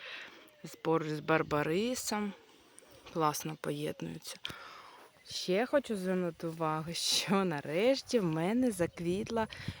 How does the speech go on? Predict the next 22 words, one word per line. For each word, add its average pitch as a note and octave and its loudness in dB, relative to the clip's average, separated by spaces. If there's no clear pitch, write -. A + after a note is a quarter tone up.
юка. G#3 4
Ось F3+ 2
така E3 0
Bright E3 -4
Age, C4 4
якщо A#3 -2
я A3 2
не G#3+ 2
помиляюся, G3+ -2
називається. F3+ -4
І E3 0
якщо D#3 -2
хтось - -4
не D3+ -6
знає, G#3 2
то D3+ -2
після D3 -2
цвітіння F#3+ -2
вона G#3 0
обов'язково, F#3 -2
юка, F3 -4
дає D3+ -4